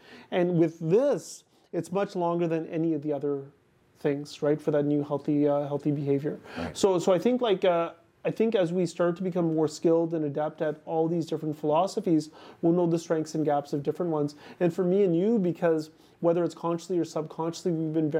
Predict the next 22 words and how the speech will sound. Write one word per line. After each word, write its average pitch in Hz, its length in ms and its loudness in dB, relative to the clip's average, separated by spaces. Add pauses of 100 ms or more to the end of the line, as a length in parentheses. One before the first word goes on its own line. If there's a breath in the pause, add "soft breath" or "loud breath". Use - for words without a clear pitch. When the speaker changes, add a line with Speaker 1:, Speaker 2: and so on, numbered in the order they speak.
Speaker 1:
heavily 175 260 0
influenced 160 520 0
by 151 300 0 (540 loud breath)
the 156 100 2
community 165 480 2
reinforcement 151 680 0
approach 202 480 -2
by, 151 380 2
uh, 151 100 -2
Robert 151 400 2
Myers, 160 600 -2 (300 loud breath)
we 190 140 4
always 180 400 2
think 165 220 -2
about 156 180 0
what's 160 300 -2
the 170 100 0
good 151 220 0
thing 151 120 0
about 147 200 -4
a 147 40 -4
drug 165 300 -10